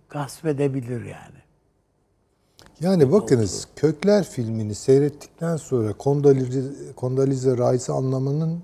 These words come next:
Speaker 2: imkanları buharlaşıyor.
Speaker 1: <laughs>
Speaker 2: Yani o, o acıları yaşamış senin ataların. Sen bugün kalkıyorsun neler söylüyorsun, değil mi yani? İşte Jamaikalıları <laughs> söyledi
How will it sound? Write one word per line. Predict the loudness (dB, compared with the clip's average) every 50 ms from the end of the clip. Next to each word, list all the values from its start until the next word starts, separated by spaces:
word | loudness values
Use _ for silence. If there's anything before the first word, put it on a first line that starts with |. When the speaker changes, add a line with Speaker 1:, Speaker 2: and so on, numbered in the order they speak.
| -10 -8
Speaker 2:
imkanları | -6 -6 -2 0 2 2 4 4 4 4 4 2 0 -2 -4 -2 2
buharlaşıyor. | 4 4 4 4 0 -2 -6 -8 -14 -18 -18 -18 -8 -2
Speaker 1:
<laughs> | -2 -2 -2 -2 -4 -6 -6 -8 -12 _ _ _ _ _ _ _ -4
Speaker 2:
Yani | 0 2 2 2 2
o, | 0 -2 -4 -4 -6 -6 -6 -8 -20 -20 -20 _ _ _ _ _ _ 8
o | 8 10
acıları | 10 8 8 6 8 8 8 8
yaşamış | 8 6 6 4 2 -4 -8 -8 -10 -14 -16 -18 -20
senin | -18 -14 -12 -12 -10 -10 -10
ataların. | -10 -10 -4 -2 0 0 0 0 -4 -6 -12 -14 -16 _ _ _ _ _ _
Sen | _ -8 -4 -2 -2 -2 -2
bugün | -2 -2 -4 -4
kalkıyorsun | -4 -4 -4 -4 -4 -4 -4 -6 -6 -6 -6 -4 -2
neler | -2 0 0 0 0
söylüyorsun, | -2 -4 -10 -12 -10 -12 -12 -16 -18 -20 _ -10 -2
değil | 0 0 0
mi | 0 0
yani? | -2 -2 -4 -4 -4 -6 -10 -14 _ _ _ _ _ _ _ _ _ _ _ _ _ _ _ _ -20
İşte | -6 0 2 2 2
Jamaikalıları | 2 2 2 2 4 4 4 4 4 4 4 2 4 4 4 2 0
<laughs> | -2 -4 -8 -4 0
söyledi | 2 2 2 2 0 -2 0 -2 -2 -2